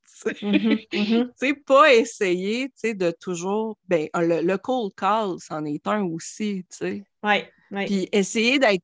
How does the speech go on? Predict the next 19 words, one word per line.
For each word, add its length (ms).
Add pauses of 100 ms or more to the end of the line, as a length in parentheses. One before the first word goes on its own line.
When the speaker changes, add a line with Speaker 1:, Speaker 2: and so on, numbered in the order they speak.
Speaker 1:
partout 440
en 160
même 300
temps, 260
là, 180
tu 140
sais, 20
il 60
y 40
en 200
a, 120
là, 200
beaucoup, 480
là, 140
des 120
projecteurs, 680
j'ai 160
l'impression, 640
sur 300